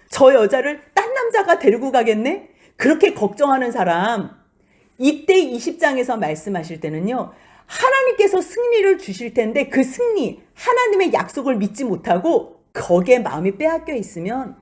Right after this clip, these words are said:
군인으로 나갈 자격이 없어. 그러니까 너는 빠져. 그래서 그 포커스가 그때는요, 하나님을 믿지 않는 걸로 됐다면 오늘 말씀은요, 결혼해서 아내를 맞이했을 때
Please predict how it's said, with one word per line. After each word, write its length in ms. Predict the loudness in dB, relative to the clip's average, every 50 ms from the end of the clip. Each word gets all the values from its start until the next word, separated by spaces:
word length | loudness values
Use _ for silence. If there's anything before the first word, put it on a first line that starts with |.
| _
군인으로 520 | -4 -2 0 0 0 0 0 0 0 0 0
나갈 360 | -2 -2 -2 0 0 0 0
자격이 460 | -4 -6 -4 0 2 2 2 2 0
없어. 340 | -6 -6 -8 -12 -14 -14 -8
그러니까 260 | -4 -2 0 0 0
너는 260 | 0 -2 -2 -4 -4
빠져. 420 | -4 -4 -4 -4 -6 -10 -10 -12 -14 -18 _ _ _ _ _ _ _ _
그래서 400 | 0 2 4 4 4 2 0 -2
그 160 | -2 -4 -10 -6
포커스가 680 | 2 4 4 4 6 4 2 4 2 0 0 0 0 2
그때는요, 580 | 0 -2 -2 -2 -2 -2 -2 -2 -4 -4 -6 -10 -16 -18 -10
하나님을 520 | -4 -2 0 0 0 0 2 2 2 2 2
믿지 260 | 0 -4 -2 -2 -2
않는 480 | -2 0 0 0 2 2 2 2 0
걸로 260 | 0 0 0 0 0 0
됐다면 580 | -2 -2 0 -2 -2 0 0 -2 -2 -4 -8 -14 _ _ _ _
오늘 420 | 2 4 4 4 4 2 0 0
말씀은요, 840 | -2 -4 -4 -6 -8 -8 -8 -6 -6 -4 -4 -4 -4 -6 -8 -12 _ _ _ _ _ _ _ _ _ _ _ _ _ _ _ _ _ _ _
결혼해서 840 | -8 -6 -4 -2 -2 0 -2 -2 -2 -4 -6 -6 -6 -6 -6 -6 -8 -12 -10
아내를 420 | -8 -6 -4 -4 -4 -4 -4 -6
맞이했을 680 | -6 -6 -10 -10 -8 -6 -6 -6 -6 -6 -10 -8 -4 -2
때 340 | -2 -2 -2 -4 -10 -14